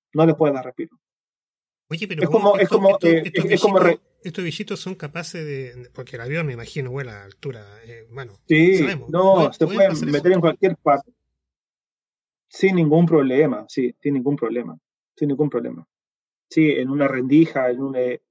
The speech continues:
Speaker 1: o un huevo, o no necesariamente el adulto, también puede venir algún, eh, eh, inmaduro ahí, sin ningún problema.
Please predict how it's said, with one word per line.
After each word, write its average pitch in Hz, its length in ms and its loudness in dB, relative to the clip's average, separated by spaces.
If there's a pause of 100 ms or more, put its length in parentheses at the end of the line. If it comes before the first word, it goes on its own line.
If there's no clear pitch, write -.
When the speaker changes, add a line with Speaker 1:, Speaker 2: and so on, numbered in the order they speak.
(140)
Speaker 1:
o 170 160 4
un 196 180 2
huevo, 147 640 2 (640)
o 135 120 -2
no 160 140 2
necesariamente 165 640 0
el 147 80 0
adulto, 135 460 0
también 143 300 0
puede 151 260 4
venir 143 260 0
algún, 151 320 0
eh, 139 160 0
eh, 120 160 -4
inmaduro 127 640 0
ahí, 135 480 0 (220)
sin 147 120 -2
ningún 139 200 -2
problema. 143 240 -4